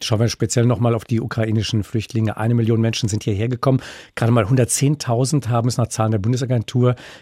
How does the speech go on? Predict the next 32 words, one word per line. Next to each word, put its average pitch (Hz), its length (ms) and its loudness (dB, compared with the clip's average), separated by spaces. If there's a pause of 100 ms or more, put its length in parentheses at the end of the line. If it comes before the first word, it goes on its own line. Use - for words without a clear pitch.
(100)
in 147 220 4
einen 131 220 4
sozialversicherungspflichtigen 110 1500 -2
Job 107 300 -4
geschafft. - 580 -4
Äh, 120 160 4 (300)
sind 139 200 2
das 143 120 -2
Zahlen, 147 320 2
die 120 300 2
wirklich, 117 380 0
äh, 110 260 0
sehr 107 220 0
niedrig 131 340 2
sind? 131 160 2
Sie 113 60 2
haben 113 80 2
ja 117 60 2
auch - 80 -6
erwähnt, 110 420 0
äh, 110 120 2
Kinder 143 380 2
sind 123 200 -2
mitgekommen, 117 540 -2
die 113 140 -2
natürlich 98 320 -2
nicht 117 160 -4
in 107 100 -2
die 98 120 -6
Arbeitswelt 120 520 -4
integriert 123 460 -2
werden. 127 240 0